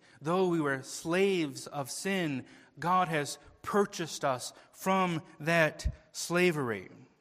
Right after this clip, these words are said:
But is this what Paul is saying here? Because Paul already covered this element in verse seven.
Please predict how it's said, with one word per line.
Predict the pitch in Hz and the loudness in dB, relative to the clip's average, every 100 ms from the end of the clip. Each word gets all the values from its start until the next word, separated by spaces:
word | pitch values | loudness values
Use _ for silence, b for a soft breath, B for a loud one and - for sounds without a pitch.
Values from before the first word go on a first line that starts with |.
| _ _ _ _ _ _ _ _ _ _ _ _ _ | _ _ _ _ _ _ _ _ _ _ _ _ _
But | 165 | -6
is | 151 | -4
this | 151 170 | -4 -6
what | 170 - | -8 -4
Paul | 170 160 | -2 -2
is | 143 | -4
saying | - 147 135 | -4 -4 -4
here? | 147 226 123 - _ _ _ _ _ _ _ _ _ _ - | -6 -6 -8 -12 _ _ _ _ _ _ _ _ _ _ -6
Because | 160 160 | 0 0
Paul | 196 202 180 | 4 4 6
already | 180 185 180 | 4 4 0
covered | - 220 233 165 | 2 0 2 -2
this | 160 - | -4 -2
element | 160 233 185 156 151 B B - | 0 0 2 0 -2 B B -2
in | 185 | 0
verse | 147 160 156 | 6 6 6
seven. | 214 233 175 113 | 4 4 4 0